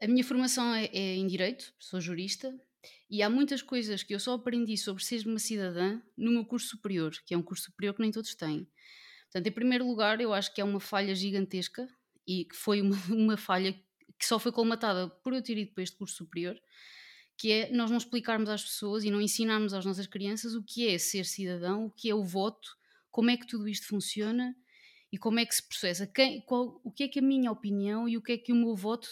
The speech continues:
representa para o, para a minha vida no dia a dia. E claro que todos nós podemos chegar a isso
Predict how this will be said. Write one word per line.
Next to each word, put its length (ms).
representa 840
para 160
o, 180
para 140
a 20
minha 220
vida 280
no 140
dia 200
a 40
dia. 320
E 60
claro 220
que 60
todos 160
nós 160
podemos 320
chegar 320
a 60
isso 460